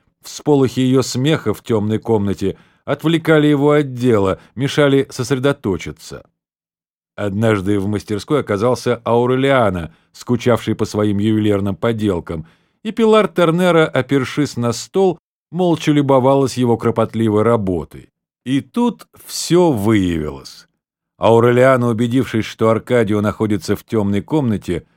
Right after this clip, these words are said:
поднял взор и встретился глазами с Пилар Тернерой. Ее намерение высказаться было ясно, как божий день. «Ну, — сказал Аурелиано, — говори, что стряслось».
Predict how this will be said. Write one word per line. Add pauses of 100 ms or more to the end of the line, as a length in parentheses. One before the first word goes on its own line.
(200)
поднял
взор
и
встретился
глазами
с
Пилар
Тернерой. (680)
Ее
намерение
высказаться
было
ясно,
как
божий
день. (760)
«Ну, —
сказал
Аурелиано, —
говори,
что
стряслось».